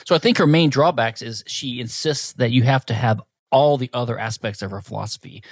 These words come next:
to be a good libertarian or a good capitalist. I don't really agree with that. And I think her two main flaws, other than personality flaws and the way the Randians are sort of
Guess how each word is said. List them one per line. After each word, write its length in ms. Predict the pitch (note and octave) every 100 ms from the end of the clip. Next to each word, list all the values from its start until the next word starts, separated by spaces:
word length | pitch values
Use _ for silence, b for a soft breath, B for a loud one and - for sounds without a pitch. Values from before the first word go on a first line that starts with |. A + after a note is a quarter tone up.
| B
to 80 | -
be 140 | A#2
a 60 | G#2
good 220 | G2+ G#2+
libertarian 600 | G#2 F#2+ F#2 - F2+ E2
or 100 | G2
a 60 | F#2+
good 220 | F#2 G#2+
capitalist. 560 | - G#2 - - G2+ -
I 100 | B2
don't 180 | C#3 C3+
really 220 | B2 A2+
agree 220 | A2+ A#2+
with 140 | A#2
that. 280 | B2 B2+ B2+ - B B B B B
And 520 | B2+ B2+ A#2+ A#2 A#2 A2+ _ _ _ _ _ _ B B
I 80 | D3
think 160 | F#3+ D#3+
her 100 | C3
two 200 | - F3+
main 240 | D#3 A#2+
flaws, 580 | - C3 C#3 A2+ G2 G2+
other 220 | A#2+ A#2+
than 140 | A2 G2+
personality 640 | A#2+ G#2+ G#2+ G#2+ A2 A2
flaws 420 | - G#2 G2+ G2+
and 80 | G2+
the 60 | G2+
way 180 | G#2+
the 120 | G#2 F#2+
Randians 520 | G2+ G#2+ G#2 F#2+ F2+
are 40 |
sort 260 | F2+ - G2
of 120 | F#2